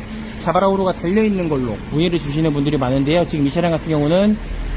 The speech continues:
영업용 번호판도 달려있고, 자바라 호루, 그리고 공구함까지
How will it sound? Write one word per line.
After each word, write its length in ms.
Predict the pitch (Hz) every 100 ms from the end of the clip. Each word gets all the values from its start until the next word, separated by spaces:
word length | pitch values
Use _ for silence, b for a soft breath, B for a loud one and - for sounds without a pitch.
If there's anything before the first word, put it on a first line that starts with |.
| -
영업용 300 | 151 185 175
번호판도 480 | - 170 170 165 156
달려있고, 580 | 139 139 135 - 180 202
자바라 340 | - 160 160
호루, 260 | 165 185 147
그리고 220 | 139 139
공구함까지 640 | 151 165 190 170 147 127